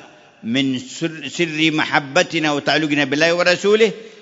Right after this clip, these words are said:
لكان الدنيا وما فيها لا يعوضنا عن ذلك، ولكنا خاسرين بنقص هذه الذرة من محبة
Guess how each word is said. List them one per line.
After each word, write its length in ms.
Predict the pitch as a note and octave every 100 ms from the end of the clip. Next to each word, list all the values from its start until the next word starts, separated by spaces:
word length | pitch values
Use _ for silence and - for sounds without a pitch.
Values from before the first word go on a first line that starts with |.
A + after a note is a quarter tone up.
| -
لكان 640 | C3 D3 C#3+ D#3 D#3 D3+ D3
الدنيا 680 | C#3 A2+ A2+ E3 E3+ D3+ C#3+
وما 320 | C#3 C#3+ C#3
فيها 260 | D#3 D3
لا 120 | C3 D#3
يعوضنا 640 | D#3 A2+ D3 D#3 C#3 C#3
عن 180 | B2 C3+
ذلك، 380 | D3+ D#3+ D#3+ C#3+
ولكنا 600 | C#3 C#3 D#3+ D#3+ D3+ C3+
خاسرين 760 | - D3 C#3+ C#3 C#3+ D#3+ C#3
بنقص 400 | B2 C3+ C3+ -
هذه 440 | B2 A#2+ A#2+ A2 A2
الذرة 480 | F#2 G2+ F2 D2+ - _ _ _ _ _ _ _ _ _ _ G2+
من 120 | A2
محبة 440 | G2+ - C3 A#2